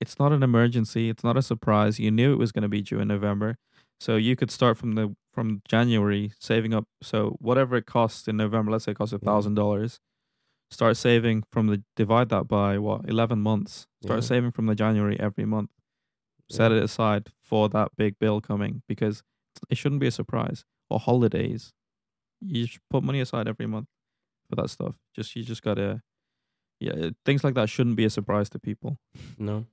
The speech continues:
Speaker 1: You shouldn't go into debt for that type of stuff. Yeah, <laughs> what were you gonna say?
Speaker 2: No, I, I, I, I agree. I agree with you. Um, I was gonna say, because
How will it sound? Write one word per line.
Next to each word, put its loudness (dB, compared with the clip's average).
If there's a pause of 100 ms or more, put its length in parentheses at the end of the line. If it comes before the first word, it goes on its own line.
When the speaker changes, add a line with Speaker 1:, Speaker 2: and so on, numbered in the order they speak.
Speaker 1:
You 0
shouldn't 0
go 6
into 4
debt 0
for -8
that -4
type -6
of -8
stuff. -10 (2500)
Yeah, 0
<laughs> 2
what 2
were -2
you -2
gonna -6
say? -10 (500)
Speaker 2:
No, 4
I, -2
I, -4 (340)
I, -2
I -2
agree. -2 (200)
I -4
agree -2
with -2
you. -2 (960)
Um, 0
I 0
was 0
gonna -2
say, -2
because -6